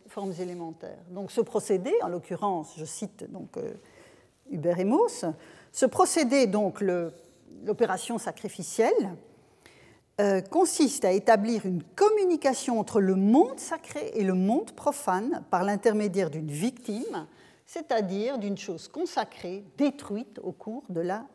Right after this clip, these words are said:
cérémonie. Fin de citation. Donc pas de mana jusque-là, mais une articulation étroite entre sacré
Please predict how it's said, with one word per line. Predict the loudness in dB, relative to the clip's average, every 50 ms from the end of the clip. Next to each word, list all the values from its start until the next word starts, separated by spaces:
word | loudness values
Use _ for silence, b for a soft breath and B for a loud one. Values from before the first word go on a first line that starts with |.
| _ -20
cérémonie. | -12 -6 -4 -4 -2 -2 -2 -2 -2 -4 -4 -2 0 0 0 -2 -4 -8 -18 _ -20
Fin | -16 -10 -6 -6 -6 -6 -8 -10
de | -10 -10 -10 -10 -10 -12 _ -20
citation. | -20 -20 -14 -14 -14 -14 -14 -14 -14 -14 -14 -16 -18 -20 _ _ B B B B B B B B B B B B B B B B B 2
Donc | 2 4 6
pas | 6 6 8
de | 8 8
mana | 8 8 8 6 6 6 4 4 2 0 -10 -12
jusque-là, | -10 -10 -8 -8 -6 -2 0 2 6 6 6 6 6 2 -2 -4 -6 -6 -2
mais | 2 6 6 6 6 6
une | 4 2 2 2
articulation | 2 0 -4 -8 -6 -2 0 0 0 0 -2 -6 -8 -8
étroite | -8 -8 -10 -6 -4 -4 -4 -4 -6 -6
entre | -8 -8 -6 -6 -8
sacré | -8 -8 -8 -10 -10 -10 -12 -16 -12 -8 -6 -6 -6 -6